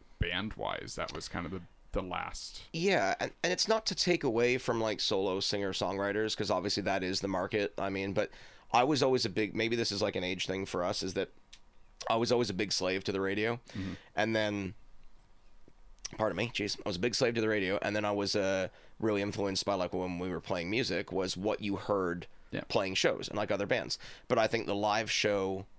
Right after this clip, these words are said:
Speaker 2: scene is kind of dying a little bit,
Speaker 1: Mm-hmm.
Speaker 2: especially with covid or
Speaker 1: Yeah.
Speaker 2: last year.
Speaker 1: Oh, hundred percent.
Speaker 2: And the radio is just, is all singer-songwriter stuff. And it's like, I,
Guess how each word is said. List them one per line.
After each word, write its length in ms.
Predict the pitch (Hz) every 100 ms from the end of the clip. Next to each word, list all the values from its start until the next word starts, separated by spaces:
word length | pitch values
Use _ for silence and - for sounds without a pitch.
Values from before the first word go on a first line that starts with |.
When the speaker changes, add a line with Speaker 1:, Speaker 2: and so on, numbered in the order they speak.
| - - -
Speaker 2:
scene 500 | - - - 110 101
is 140 | 98 -
kind 260 | 104 95
of 140 | 90 82
dying 320 | 90 85 87
a 20 |
little 200 | 82 82
bit, 240 | 90 113 - -
Speaker 1:
Mm-hmm. 100 | -
Speaker 2:
especially 420 | 101 113 98 101
with 160 | 82 -
covid 260 | 76 117 127
or 100 | 101
Speaker 1:
Yeah. 100 | 95
Speaker 2:
last 200 | 85 -
year. 120 | -
Speaker 1:
Oh, 60 | 90
hundred 220 | 95 -
percent. 320 | 92 95 85 - -
Speaker 2:
And 180 | 123 123
the 60 |
radio 440 | 113 120 127 123 110
is 180 | 110 -
just, 420 | - 104 - -
is 180 | 101 -
all 340 | 110 110 104
singer-songwriter 1040 | - 107 101 95 113 120 82 60 53 50 -
stuff. 720 | - - - - - - - -
And 120 | 113
it's 160 | 113 -
like, 280 | 107 104 - - - - - - - - - - -
I, 160 | -